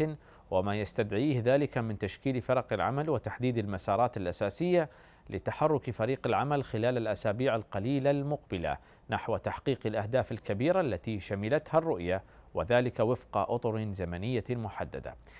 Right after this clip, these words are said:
وأكدت سموها خلال الاجتماع الذي حضره رؤساء ومديرو قطاعات الهيئة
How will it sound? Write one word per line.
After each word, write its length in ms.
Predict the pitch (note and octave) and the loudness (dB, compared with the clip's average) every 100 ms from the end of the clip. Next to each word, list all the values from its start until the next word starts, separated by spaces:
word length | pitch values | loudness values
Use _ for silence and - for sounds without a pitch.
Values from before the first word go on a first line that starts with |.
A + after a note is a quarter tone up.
| - - | -20 4
وأكدت 640 | A#2 B2 E3+ - D#3+ D#3 - | 8 8 6 6 4 4 2
سموها 600 | D3 E3+ B2+ E2+ D#2+ C2+ | 0 2 2 0 0 0
خلال 320 | A2 A#2 A2+ | 2 4 4
الاجتماع 840 | F#2 G2 - G2 A2 C#3 D#3 - | 0 -4 -4 -2 2 2 0 -2
الذي 300 | G2+ G2 F#2 | -2 -2 -2
حضره 460 | - G#2 C3+ A#2+ G2+ | 0 4 4 4 0
رؤساء 500 | E2+ F2 - B2+ D#3 | -2 -2 2 4 4
ومديرو 540 | A2 F2 F2+ F#2+ C#3 - | 0 -4 -2 0 -2 -4
قطاعات 440 | G#2 F#2 G#2 - | -2 2 2 -2
الهيئة 420 | F2 A2+ E3+ F#3 | -2 0 2 0